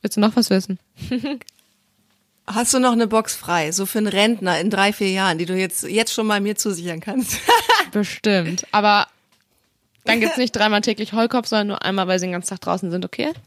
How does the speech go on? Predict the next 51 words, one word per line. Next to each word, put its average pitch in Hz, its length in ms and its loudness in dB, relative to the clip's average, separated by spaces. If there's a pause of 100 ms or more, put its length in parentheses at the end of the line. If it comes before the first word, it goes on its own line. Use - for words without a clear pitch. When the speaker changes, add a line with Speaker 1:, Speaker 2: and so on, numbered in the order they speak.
(220)
Speaker 1:
<laughs> 320 460 -2 (920)
Speaker 2:
Hm, 294 280 2 (280)
okay, 233 640 2
da, 285 140 0 (140)
da 320 160 2
müssen 320 180 0
wir 294 80 2
dann 269 100 2
nochmal 247 200 0
drüber 220 320 0
reden. 185 180 2
Oder 233 140 2
ich 240 60 0
muss, 269 120 0 (160)
ich 226 100 -6
muss 254 140 -2
noch 262 60 0
einen 233 100 0
eigenen 240 260 2
Angestellten 214 640 0
rüberschicken 185 680 -4
zu - 120 -14
dir. 196 160 -4
Speaker 1:
Ja, 233 280 4
vielleicht. 214 680 2
Speaker 2:
<laughs> - 0 -
Für 294 80 -4
die 233 100 0
ganzen 220 320 -2
Sonderwünsche 226 760 0
von 220 200 -8
Clini. 233 340 -4
Oder 262 120 0
ich 285 80 -4
nehme 277 140 -2
Ute 247 240 -6
mit, 170 220 -6
meine 196 140 -8
Speaker 1:
Ah - 20 -8
Speaker 2:
Stammbesitzerin. 247 360 -4
Speaker 1:
ja, 277 60 2
die 285 100 2
nehmen 285 180 2
wir - 180 4
auch 214 120 4
gerne, 185 240 0
die 214 100 0
klang 202 240 -2
gut. 180 280 -6 (360)
<laughs> 262 300 -4
Speaker 2:
Ja. - 360 0